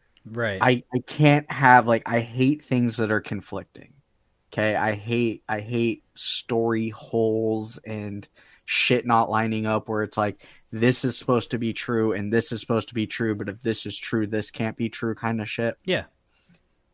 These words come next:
Speaker 2: I, I don't want them to, even word for word. Like, I'm not saying they couldn't spruce up the Falcon and fucking get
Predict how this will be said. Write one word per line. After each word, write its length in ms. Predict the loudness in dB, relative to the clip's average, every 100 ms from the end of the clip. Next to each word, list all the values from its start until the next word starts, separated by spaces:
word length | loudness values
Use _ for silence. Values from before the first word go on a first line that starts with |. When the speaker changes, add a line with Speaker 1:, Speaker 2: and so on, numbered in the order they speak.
| _ _ _ _ -20 -20 -20 _ 0
Speaker 2:
I, 300 | 6 6 6 -8 2
I 160 | 6 6
don't 400 | 6 6 6 6
want 260 | 4 4
them 280 | 2 4 2
to, 440 | 0 0 0 -2 -8 _ _ _ -20 -18 -18 -20 -8
even 560 | -4 2 4 4 2 0
word 400 | 2 6 6 4
for 240 | 0 0
word. 680 | -2 -2 2 4 4 2 -10 -20 _ -20 -20 -20 -20 -4
Like, 140 | 2 4
I'm 100 | 6
not 200 | 6 4
saying 360 | 2 2 2
they 80 | 0
couldn't 360 | 0 0 0 -4
spruce 500 | -6 0 2 4 2
up 180 | 0 -2
the 80 |
Falcon 680 | -6 6 8 8 4 -2 -2
and 240 | -6 -8
fucking 400 | -6 -6 -4 -6
get 400 | -2 0 0 -2